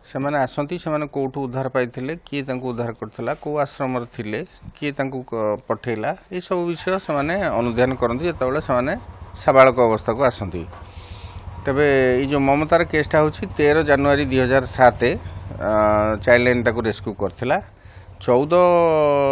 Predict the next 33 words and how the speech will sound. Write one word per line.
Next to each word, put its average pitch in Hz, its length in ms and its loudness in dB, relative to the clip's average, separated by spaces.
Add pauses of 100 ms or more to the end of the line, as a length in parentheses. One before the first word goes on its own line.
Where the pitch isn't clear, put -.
(180)
ଜାନୁଆରୀ 139 340 2
ଦୁଇ 131 140 0
ହଜାର 127 260 2
ସାତରେ 117 500 0 (560)
ତାର 131 220 4
ମଦର 127 360 0 (100)
ତାକୁ 127 180 -4 (120)
ପୁଣି 117 260 -2
ଥରେ 143 180 -2 (520)
ରିଲିଙ୍କ୍ୱିଶ୍ 147 580 0
କରିଦେଲା। 92 360 2 (680)
ରିଲିଙ୍କ୍ୱିଶମେଣ୍ଟ 175 680 -2
କ'ଣ? 202 180 2 (460)
ନା, 185 160 -2
ତାକୁ 165 260 0 (120)
ଏଣେ 151 160 0
ତେଣେ 170 220 -2
ନ 160 120 2
ଛାଡ଼ିକିରି 147 580 0 (320)
ସେ - 140 -6
ଆମକୁ 147 380 2
ଗୋଟେ 175 220 0
ଲିଖିତ 147 360 -2
ଭାବରେ 170 340 2
ଦ-, 143 260 -4
ଜଣେଇଦେଲା 123 480 0 (260)
ଯେ 185 80 -14
ଚାଇଲ୍ଡ 143 280 0
ଲାଇନ୍ 180 180 -2
ଆର 160 180 0 (520)
ଭବିଷ୍ୟତ 120 400 0
ନିର୍ଦ୍ଧାରଣ 107 520 -2
କରୁ। 90 280 -2